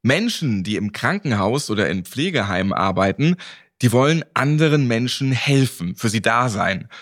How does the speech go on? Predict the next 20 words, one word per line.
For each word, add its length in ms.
Wenn 120
man 280
im 220
Gesundheitsdienst 800
tätig 280
ist, 220
ja, 80
dann 160
freut 240
man 100
sich 140
darüber, 400
wenn 120
es 120
den 140
Patientinnen 680
und 160
Patienten 760
gut 300
geht 380